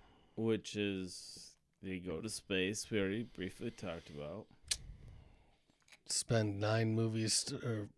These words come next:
Speaker 2: eight movies talking about family and forget to mention that you had a brother the whole fucking time.
Speaker 1: Mm-hmm.
Speaker 2: That's the thing that pisses me off the most.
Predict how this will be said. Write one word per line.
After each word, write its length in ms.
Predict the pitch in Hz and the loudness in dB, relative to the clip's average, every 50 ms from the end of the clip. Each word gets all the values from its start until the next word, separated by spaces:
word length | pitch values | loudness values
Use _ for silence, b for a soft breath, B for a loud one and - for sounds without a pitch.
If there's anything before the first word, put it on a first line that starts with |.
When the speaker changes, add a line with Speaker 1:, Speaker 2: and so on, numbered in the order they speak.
| - | 2
Speaker 2:
eight 280 | 120 120 120 127 127 - | 4 6 6 6 6 4
movies 460 | 120 117 123 127 120 113 110 107 - | 2 4 4 6 6 6 4 4 6
talking 360 | - 135 117 113 110 - 120 | 8 8 10 8 8 6 4
about 240 | 107 104 107 104 98 | 4 6 6 6 4
family 480 | - - 120 117 117 117 113 110 104 104 | 4 6 8 8 10 10 8 8 8 6
and 240 | 101 101 101 95 | 6 6 4 2
forget 340 | - - 107 95 110 110 - - | 2 0 6 8 8 8 6 4
to 80 | - | 2
mention 340 | 101 104 107 101 - - 107 | 4 4 4 4 4 4 4
that 100 | 104 101 | 6 6
you 80 | 101 98 | 6 6
had 140 | 110 107 | 6 4
a 60 | 101 92 | 4 2
brother 360 | 87 98 104 107 107 107 101 | 0 2 2 4 4 4 2
the 100 | 95 95 | 2 2
whole 160 | 98 104 95 90 | 2 0 0 -2
fucking 420 | - - - 95 87 - 104 98 98 | -4 -4 -4 -2 -2 -2 -4 -4 -2
time. 380 | - 98 95 101 107 110 107 - _ _ _ _ _ _ _ _ _ _ _ _ _ _ - | -2 0 0 0 -2 -2 -4 -6 _ _ _ _ _ _ _ _ _ _ _ _ _ _ -8
Speaker 1:
Mm-hmm. 460 | 110 113 117 117 104 120 127 120 123 127 127 | -6 -4 -2 -2 -2 -4 -4 -4 -4 -4 -2
Speaker 2:
That's 160 | 123 127 135 117 | 0 0 0 2
the 60 | - | 4
thing 160 | 117 110 107 | 4 4 6
that 180 | 101 98 - - | 4 4 2 4
pisses 340 | 107 101 - - - - | 4 4 4 4 2 2
me 180 | 95 107 104 98 | 4 4 4 4
off 220 | 92 92 92 - - | 4 2 0 -2 -4
the 80 | - | -6
most. 380 | 90 90 92 98 104 107 - - | -6 -4 -4 -2 -4 -4 -6 -8